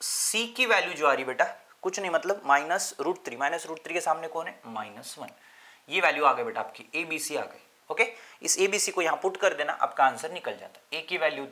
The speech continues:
three, B की value two by root three minus into minus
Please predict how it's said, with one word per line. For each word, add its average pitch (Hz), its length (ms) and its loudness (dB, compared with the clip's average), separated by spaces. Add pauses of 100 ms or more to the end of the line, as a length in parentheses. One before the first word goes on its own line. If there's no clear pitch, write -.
three, 202 140 -2 (560)
B 135 220 -12
की 196 200 -4
value 160 360 2 (460)
two 170 160 -10
by 165 160 4
root 156 300 -6
three 175 160 -6
minus 139 340 0
into 135 140 -12
minus 139 280 -4